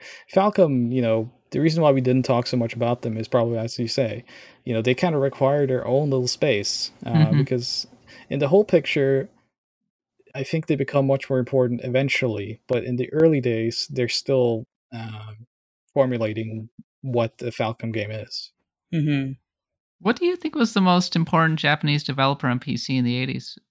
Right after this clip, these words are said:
Speaker 2: if, if not Falcom?
Speaker 1: Uh, Koei. Koei by
Speaker 2: Mm.
Speaker 1: far. Koei was so instrumental in getting, Koei worked very closely with, uh, the P C manufacturers as well. And,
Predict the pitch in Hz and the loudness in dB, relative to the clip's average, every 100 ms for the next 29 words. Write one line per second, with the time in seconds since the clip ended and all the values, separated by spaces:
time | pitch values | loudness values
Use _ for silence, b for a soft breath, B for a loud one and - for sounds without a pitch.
0 | _ 151 - - - - 143 131 143 - | _ -8 -8 -16 -10 -4 -2 -2 -2 -4
1 | - - 170 _ _ _ _ _ _ _ | -4 -4 -4 _ _ _ _ _ _ _
2 | _ _ _ _ - 165 - 147 101 98 | _ _ _ _ -2 -2 4 4 4 -2
3 | _ _ _ _ _ _ 139 131 170 160 | _ _ _ _ _ _ 2 6 8 8
4 | 123 113 110 120 _ _ - - 165 160 | 6 0 -6 -8 _ _ -20 -2 2 4
5 | 143 127 123 - - 139 139 131 - 127 | 4 2 0 -2 0 2 4 0 -2 -2
6 | 117 113 127 110 113 117 117 120 B B | -2 -2 -4 -2 -2 0 -2 -4 B B
7 | B - 190 180 135 131 143 139 - 120 | B 2 6 6 6 4 2 0 0 -2
8 | - 135 123 135 120 123 123 - - _ | 0 -2 -2 -2 0 0 -2 -12 -20 _
9 | _ - 120 110 110 107 110 113 127 _ | _ -10 -6 -4 -4 -6 -10 -14 -16 _
10 | _ 123 - 143 143 120 113 120 113 - | _ -14 -8 -6 -2 -2 -2 -2 -4 -6
11 | 117 113 110 127 120 104 107 _ B B | -10 -8 -2 0 0 -2 -6 _ B B
12 | B B - 120 113 113 110 110 - | B B -2 0 0 -2 -4 -6 -10